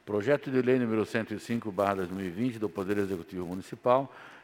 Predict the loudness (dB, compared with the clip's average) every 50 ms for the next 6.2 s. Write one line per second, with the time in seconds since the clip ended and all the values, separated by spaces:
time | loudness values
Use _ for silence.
0 | -4 0 0 0 2 0 0 2 2 0 2 0 -2 -2 -4 -4 -2 -2 0 0
1 | 0 -2 0 -4 -6 -4 -4 -4 -4 -2 0 0 0 0 0 0 0 0 0 0
2 | -2 -2 -4 -4 -2 -2 -2 2 4 6 6 6 4 0 -2 -2 -2 0 0 -2
3 | -2 0 0 0 0 2 0 -2 -2 -4 -2 -2 0 4 4 4 4 4 0 -2
4 | -6 -12 -18 -18 -18 -10 -4 -2 0 2 4 2 4 4 2 0 2 0 0 0
5 | 0 -2 -4 -6 -4 -4 -4 -4 -4 -6 -4 -2 -2 -2 0 0 2 4 2 2
6 | 0 -4 -12 -18